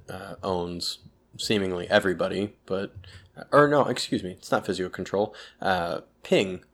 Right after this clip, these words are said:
owns all of them. So Vidacare, Ping, Arrow, uh, that's the company. I'm sure Physio-Control will buy 'em out soon. Uh, so if anybody from Arrow is listening, uh,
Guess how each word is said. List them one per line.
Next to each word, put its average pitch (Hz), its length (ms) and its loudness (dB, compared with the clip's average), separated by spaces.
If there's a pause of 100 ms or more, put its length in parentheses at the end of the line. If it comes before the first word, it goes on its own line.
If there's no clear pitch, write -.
owns 92 240 0
all 90 200 2
of - 80 -8
them. - 160 -8
So - 120 -8
Vidacare, 104 580 4
Ping, 98 380 -4
Arrow, 92 480 2 (260)
uh, 92 260 -2 (540)
that's 90 300 0
the 90 120 -12
company. - 440 -12
I'm 98 120 -8
sure 95 160 -4
Physio-Control 92 600 -6
will 104 40 -10
buy 104 160 -4
'em 101 100 -8
out 85 160 -10
soon. - 220 -8 (340)
Uh, 104 200 6
so - 160 6
if 107 100 4
anybody 117 340 8
from 90 500 2 (180)
Arrow 107 540 8
is 92 220 -4
listening, 95 540 -4 (520)
uh, 92 340 0